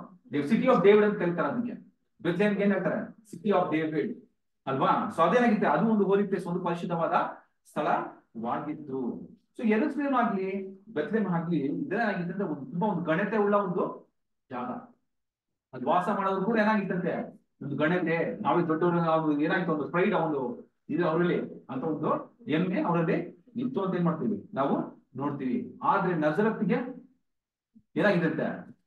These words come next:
ತುಂಬಾ ಒಂದು ಕೀಳಾಗಿ ನೋಡ್ತಾ ಇದ್ರು. So, ಈ ಯು-, ಯುದೆಯ ಅವರು, ಯುದೆಯ ಜನರು ಏನ್ ಮಾಡ್ತಾರೆ ನೋಡುವಾಗ, ಗಲಾ-, ಗಲೀಲಿಯನ್ಸ್ ಅಂದ್ರೆ ಗಲಾತಿಯ, ಆ ಒಂದು ಗಲಾಲಿಯ ಇರುವ ಒಂದು ವಾಸ ಮಾಡ್ತಿರೋ ಜನಗಳನ್ನ ತುಂಬಾ ಏನಾಗಿದೆ ಅಂದ್ರೆ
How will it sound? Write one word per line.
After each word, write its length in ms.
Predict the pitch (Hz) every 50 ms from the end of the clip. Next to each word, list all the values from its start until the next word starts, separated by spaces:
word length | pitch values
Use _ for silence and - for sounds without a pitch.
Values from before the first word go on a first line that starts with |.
| _ _ _
ತುಂಬಾ 160 | 156 151 165
ಒಂದು 560 | 165 160 160 190 - - - - - - - _
ಕೀಳಾಗಿ 640 | - 160 165 165 151 - - 220 - - - - - - 113
ನೋಡ್ತಾ 320 | 117 123 139 135 139 147
ಇದ್ರು. 640 | 139 131 117 - 120 123 123 117 110 104 - - - - - _ _ _ _ _ _ _ _ _ -
So, 100 | 349 302 262
ಈ 380 | 240 226 220 220 220 220 208
ಯು-, 240 | 220 226 214 202 190
ಯುದೆಯ 280 | 185 190 202 220 294 294
ಅವರು, 600 | 277 262 226 214 214 180 151 139 151 156 143 143
ಯುದೆಯ 240 | 160 202 240 226
ಜನರು 200 | 208 220 208 196
ಏನ್ 120 | 196 202 202
ಮಾಡ್ತಾರೆ 220 | 185 175 - 175
ನೋಡುವಾಗ, 280 | 156 147 147 160 180 175 156 139 139 - - - - - -
ಗಲಾ-, 580 | - 147 160 180 208 220 240 214 - - - -
ಗಲೀಲಿಯನ್ಸ್ 580 | 151 175 208 220 208 185 151 131 - - - - _ -
ಅಂದ್ರೆ 180 | - 202 202
ಗಲಾತಿಯ, 500 | 175 147 147 156 190 208 220 214 220 220 208 202 - - - - -
ಆ 40 | 151
ಒಂದು 200 | 160 185 175 -
ಗಲಾಲಿಯ 480 | - 165 175 208 226 233 233 233 233 233 226
ಇರುವ 240 | 214 202 208 208 208
ಒಂದು 200 | 202 196 185 180
ವಾಸ 220 | 196 - - - 220
ಮಾಡ್ತಿರೋ 260 | 196 185 185 180 156
ಜನಗಳನ್ನ 380 | - 147 165 196 196 190 185 175 151 143 151 - -
ತುಂಬಾ 220 | - 247 285 269 247
ಏನಾಗಿದೆ 300 | 233 240 226 220 208 202
ಅಂದ್ರೆ 480 | 202 214 208 170 160 170 175 - -